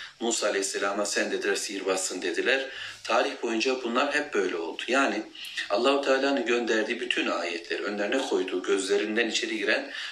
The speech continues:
tüm ayetleri, kulaklarından içeriye dökülen tüm bilgileri, belgeleri yok kabul ettiler, yok saydılar, yalanladılar, inkar ettiler. Bunlar ulaike ashabul cahim,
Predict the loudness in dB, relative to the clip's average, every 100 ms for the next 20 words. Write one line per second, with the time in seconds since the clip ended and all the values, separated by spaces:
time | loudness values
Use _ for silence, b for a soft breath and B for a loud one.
0 | B 0 2 2 0 0 -2 -2 0 0
1 | 0 2 0 0 0 0 0 -2 -2 0
2 | 0 0 0 0 0 -4 -4 -2 0 2
3 | 2 0 0 0 0 0 -2 -4 B B
4 | B 0 0 2 0 0 0 -2 -2 0
5 | 2 2 0 0 -4 -4 -2 -2 2 2
6 | 2 2 0 0 0 0 -2 2 4 2
7 | 0 -4 0 0 2 2 0 B B B
8 | -2 0 2 0 -2 -8 -10 -14 -12 -10
9 | -8 -6 -2 -2 -2 -4 -4 -6 -8